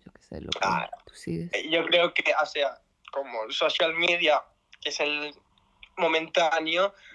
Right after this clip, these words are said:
Speaker 2: pero yo soy partidario de seguir buscando en revistas,
Speaker 1: ¿Y
Speaker 2: eh, me
Speaker 1: cuáles
Speaker 2: gusta
Speaker 1: te gusta?
Speaker 2: me gusta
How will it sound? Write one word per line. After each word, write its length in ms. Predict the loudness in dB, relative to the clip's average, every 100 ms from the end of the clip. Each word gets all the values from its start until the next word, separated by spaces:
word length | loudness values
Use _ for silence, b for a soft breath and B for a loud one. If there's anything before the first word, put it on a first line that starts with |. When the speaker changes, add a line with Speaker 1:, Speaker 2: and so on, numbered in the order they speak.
| B _
Speaker 2:
pero 180 | 0 2
yo 60 |
soy 140 | 2 0
partidario 560 | 0 0 2 4 4
de 140 | 2 -2
seguir 340 | -2 -4 -6
buscando 460 | -8 -4 2 2 0
en 80 | -4
revistas, 1000 | -2 -2 -4 -6 -4 -2 -2 -4 -10 -10 -4
Speaker 1:
¿Y 60 |
Speaker 2:
eh, 20 | -2
me 40 |
Speaker 1:
cuáles 320 | 2 4 4 0
Speaker 2:
gusta 220 | -4 -6
Speaker 1:
te 40 |
gusta? 420 | -6 -6 -8 -18 -20 _ _ -6
Speaker 2:
me 120 | -4
gusta 300 | -4 -2 -2